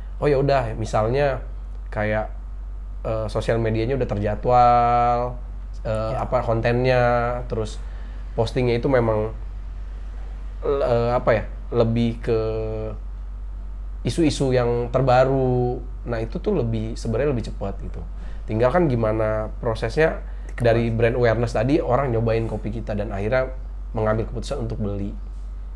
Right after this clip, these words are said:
Speaker 1: Kalau misalnya itu di bidang kopi tadi. Nah, caranya sebenarnya paling gampangnya kalau untuk, kalau saya su-, sering ngobrol sama teman-teman gitu, "Ya gimana dong kalau gua nggak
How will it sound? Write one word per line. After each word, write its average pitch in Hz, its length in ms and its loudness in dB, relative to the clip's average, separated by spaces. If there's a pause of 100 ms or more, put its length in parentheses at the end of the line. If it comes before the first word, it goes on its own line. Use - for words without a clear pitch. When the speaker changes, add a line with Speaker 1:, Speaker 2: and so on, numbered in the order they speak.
(220)
Speaker 1:
Kalau 110 320 6
misalnya 110 320 0
itu 123 80 0
di 131 80 0
bidang 98 240 0
kopi 101 240 -2
tadi. 104 240 0 (720)
Nah, 104 140 0 (1300)
caranya 135 560 2
sebenarnya 135 480 2
paling 127 480 4
gampangnya 131 720 2 (1120)
kalau 123 320 4
untuk, 127 320 -2 (720)
kalau 127 160 4
saya 156 160 6
su-, - 160 -2
sering 131 240 2
ngobrol 123 240 6
sama 123 160 2
teman-teman 123 460 2
gitu, 110 260 -4
"Ya 123 80 0
gimana 151 320 0
dong 170 200 2
kalau 117 260 0
gua 117 340 0
nggak 123 200 0